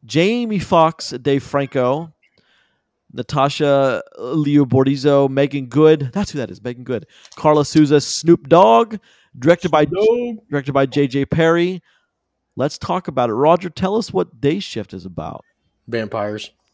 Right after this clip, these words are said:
Speaker 1: Fiend. Score it. Done. Uh, it's a little more than just vampires.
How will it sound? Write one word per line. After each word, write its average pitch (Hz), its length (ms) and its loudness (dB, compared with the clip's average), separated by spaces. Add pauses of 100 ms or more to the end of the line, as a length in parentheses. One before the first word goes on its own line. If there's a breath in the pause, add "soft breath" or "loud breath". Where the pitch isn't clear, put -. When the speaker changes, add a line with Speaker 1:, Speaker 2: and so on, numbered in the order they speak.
(240)
Speaker 1:
Fiend. 104 520 -14
Score 117 320 -4
it. 101 100 -10 (140)
Done. 110 360 -10 (960)
Uh, 120 280 -6
it's 165 100 -8
a 190 60 -4
little 240 200 10
more 165 280 8
than 127 180 -8
just 120 200 -4
vampires. 92 880 -8